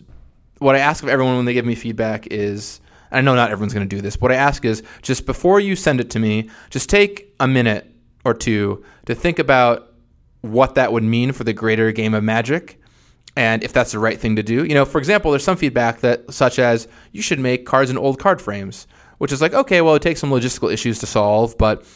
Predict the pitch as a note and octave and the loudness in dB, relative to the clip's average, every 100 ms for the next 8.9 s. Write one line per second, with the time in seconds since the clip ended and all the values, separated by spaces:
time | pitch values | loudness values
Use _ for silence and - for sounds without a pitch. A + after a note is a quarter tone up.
0 | _ - B2+ A2 G#2+ A2 - G#2+ A#2+ C3 | _ -6 0 2 4 2 0 -6 -2 -4
1 | G#2 A#2 A2+ G#2+ G#2+ G#2 A2 - A2+ G#2+ | 0 2 2 2 -2 -2 -4 0 2 2
2 | B2 B2+ B2 A2+ A2+ A#2+ A2+ G#2+ A2+ A2 | 2 2 0 0 -2 -4 -4 0 -2 -2
3 | A2+ A2 A#2 A2 A2+ A2 G#2+ B2+ B3+ A3 | -4 0 0 0 -2 -2 -2 0 2 2
4 | F#3+ F#3 B2+ B2+ A2+ A#2+ A#2 - A2 G#2 | 0 -2 -4 -4 -4 -4 -6 -10 -8 -6
5 | G#2+ B2 F3+ E3+ E3 C#3 A#2 - - A#2+ | -4 0 4 6 4 2 -2 -6 -2 -2
6 | G#2 A#2+ G#2+ A2+ - A2+ A2 - G#2 G#2 | 0 -6 -4 -6 -8 -8 -8 -8 -10 -10
7 | G#2 - G#2+ G#2 G2+ G#2 - G#2+ G2 - | -10 -8 -8 -8 -8 -10 -8 -10 -10 -10
8 | F#2 F#2 F2+ F#2+ - F#2+ F2+ - - | -8 -6 -8 -8 -8 -8 -8 -10 -12